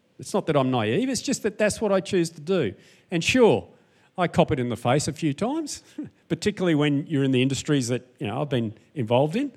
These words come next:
You know, and, and you can be seen to be naive or gullible and all these sort of things, but that's what I decided I wanted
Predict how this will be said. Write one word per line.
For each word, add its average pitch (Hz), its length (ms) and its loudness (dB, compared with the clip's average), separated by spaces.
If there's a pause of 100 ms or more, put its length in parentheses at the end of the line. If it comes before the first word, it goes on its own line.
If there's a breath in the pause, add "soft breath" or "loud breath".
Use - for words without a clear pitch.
(1000 soft breath)
You 170 100 -4
know, 131 140 2
and, 143 200 2
and 151 140 0
you 160 60 2
can 156 120 -2
be 127 100 -2
seen 143 260 0
to 127 60 -6
be 123 120 0
naive 139 800 2
or 107 120 -4
gullible 185 560 0
and 139 100 -2
all 165 140 0
these 185 180 0
sort 190 140 -4
of 180 100 -6
things, 277 360 -6
but 170 180 -10
that's 208 240 0
what 196 140 2
I 185 100 2
decided 180 680 -2
I 160 160 0
wanted 160 500 -2